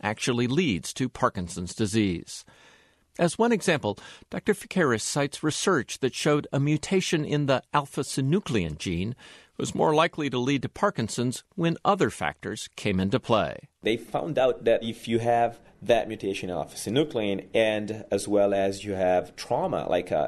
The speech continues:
Speaker 2: head trauma, or if you were exposed to a specific chlorine that you use in the laundromat, for example, your odds to develop Parkinson were higher.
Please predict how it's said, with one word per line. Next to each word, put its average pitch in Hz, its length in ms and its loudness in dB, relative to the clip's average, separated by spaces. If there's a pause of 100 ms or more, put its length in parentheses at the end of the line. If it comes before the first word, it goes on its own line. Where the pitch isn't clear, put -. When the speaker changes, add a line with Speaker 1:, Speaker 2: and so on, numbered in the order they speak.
Speaker 2:
head 135 240 0
trauma, 87 480 -4
or 110 360 4 (220)
if 107 140 -8
you 110 80 -2
were 107 100 4
exposed 110 400 0
to - 80 -6
a 101 60 -4
specific - 840 -4 (280)
chlorine 110 460 0
that 101 120 4
you 101 180 -2
use 104 200 2
in 98 100 -4
the 95 80 2
laundromat, 95 640 -2 (320)
for - 140 -2
example, 90 480 -2
your 113 280 4
odds 110 300 2
to - 80 -16
develop 92 320 0
Parkinson 98 400 -4
were 82 120 -2
higher. - 420 -4